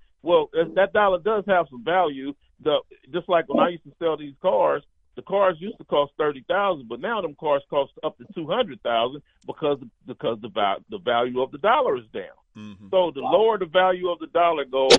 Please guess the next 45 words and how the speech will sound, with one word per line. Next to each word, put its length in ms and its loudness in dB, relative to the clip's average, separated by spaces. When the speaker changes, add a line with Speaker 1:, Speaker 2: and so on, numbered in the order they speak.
Speaker 1:
the 80 -8
higher 340 2
the 100 -10
value 400 -2
of 140 -10
stuff 240 -2
and 140 -16
things 320 -10
cost, 320 -2
the 80 -4
more 240 4
dollars 340 4
you're 140 -12
gonna 200 -8
need. 300 -10
But 140 -10
anyway, 300 -4
bro, 160 0
I 40 6
don't 140 2
wanna 120 -8
make 220 -10
it 120 -20
too 120 -12
long. 220 -6
Speaker 2:
Yeah. 120 -12
Speaker 1:
But 200 -6
no, 260 0
I 140 0
don't 180 -2
like 260 -2
it. 120 -14
I 80 0
don't 160 -4
like 220 -2
the 60 -20
digital 400 -10
currency. 560 -8
I 80 4
don't, 160 -2
I 80 0
do 100 -10
not 200 -2
like 280 0
that 180 -8